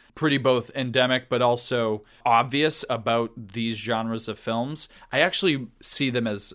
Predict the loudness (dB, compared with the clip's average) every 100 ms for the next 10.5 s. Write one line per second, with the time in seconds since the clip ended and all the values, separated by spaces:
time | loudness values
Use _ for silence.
0 | -6 -4 -2 -2 -4 -6 -6 -10 -6 -6
1 | -6 -10 -12 -12 -14 -8 -4 -4 -4 -6
2 | -6 -8 -8 -4 -4 -2 -6 -10 _ _
3 | _ -6 -4 -4 6 10 12 10 8 2
4 | 0 0 0 0 2 0 0 -4 -6 -14
5 | -6 0 2 2 0 -2 -2 -4 -4 -4
6 | -4 2 4 4 0 -2 -4 0 0 -2
7 | -8 -20 _ _ -4 -2 0 0 0 -2
8 | -2 -2 -2 -4 -4 -4 -4 -6 -6 -6
9 | -6 -12 -6 -4 -4 -6 -6 -6 -6 -8
10 | -8 -8 -6 -6 -10